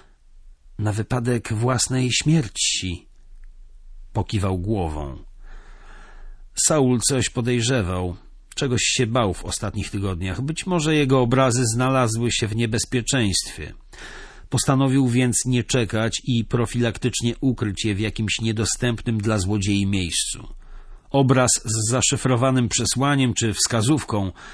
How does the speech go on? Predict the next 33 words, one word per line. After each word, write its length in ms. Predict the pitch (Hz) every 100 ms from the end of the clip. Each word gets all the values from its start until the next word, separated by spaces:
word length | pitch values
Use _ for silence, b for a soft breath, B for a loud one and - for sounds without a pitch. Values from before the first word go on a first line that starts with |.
| B B
byłby 340 | 110 127 123 123
więc 260 | 123 117
rodzajem 640 | 120 123 117 123 123 120 120
mapy 320 | 139 131 110
drogowej 640 | 104 107 101 98 87 98
prowadzącej 920 | 95 110 107 104 117 120 110 120 117 104
do 140 | 110
miejsca 480 | 110 110 101 - 110
ukrycia 360 | 104 107 123
skarbu. 600 | 110 - 120 110 82 73 - b b b b b b b b - - - -
"Czy 120 | 123
poza 260 | 143 127
anegdotą 580 | 127 123 110 110 117 120
literacką 640 | 117 107 120 117 - 113
widzisz 300 | 110 127 147
w 100 | 139
nim 140 | 135 127
coś 220 | 120 -
jeszcze?" 440 | 92 85 - 170 170 - - - 131
"Nie 200 | 156 127
wiem, 320 | 104 90 82 -
nietypowy 460 | 110 - 101 104
szczegół, 640 | 131 - 147 117 123 110 - -
fragment 640 | - 117 101 117 117 98
budowli 480 | 101 120 143 127 120
z 100 | -
tła, 280 | 120 127
nasuwający 640 | 123 113 113 123 127 113 110
ci 160 | -
jakieś 340 | 120 113 117 90
bardziej 580 | 104 117 117 120 113 104
współczesne 680 | - - 117 127 113 123
skojarzenia." 680 | 107 120 113 101 107 104 92